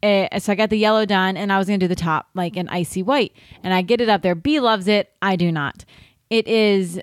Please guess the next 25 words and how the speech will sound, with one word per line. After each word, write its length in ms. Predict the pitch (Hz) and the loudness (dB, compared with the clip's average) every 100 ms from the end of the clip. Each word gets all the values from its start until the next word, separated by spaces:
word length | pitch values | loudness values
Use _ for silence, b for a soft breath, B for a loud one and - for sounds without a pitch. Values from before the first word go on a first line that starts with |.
| - | -14
whiter 520 | - 190 214 233 262 254 | -10 -2 0 2 2 2
than 380 | 220 208 202 | 2 2 0
our 240 | - 196 190 | 0 2 2
baseboards 880 | 175 202 180 - 190 180 185 170 165 - | 2 0 0 0 0 2 0 -4 -12 -8
and 400 | 190 180 180 170 | -2 0 0 0
the 80 | |
board 460 | 180 180 185 190 185 | -2 -2 -2 -2 0
that 160 | 185 175 | -2 0
goes 300 | 185 185 175 | 2 2 2
around 320 | 180 175 175 | 0 0 2
the 80 | 175 | 2
middle 260 | 185 190 | 2 2
of 80 | 180 | 2
the 100 | 170 | 0
room, 300 | 175 185 175 | 0 0 -2
wainscoting. 720 | 165 180 190 - 196 196 190 | -4 -4 -6 -4 -2 -2 -2
I 60 | 175 | -4
don't 100 | 165 | -4
know 100 | 170 | -2
what 140 | 160 | -4
it's 120 | 160 | -4
called, 340 | - 175 170 151 | -4 -2 -2 -2
but, 160 | 160 | -8
like, 180 | 151 151 | -8 -6
that. 300 | 170 175 190 | 0 2 0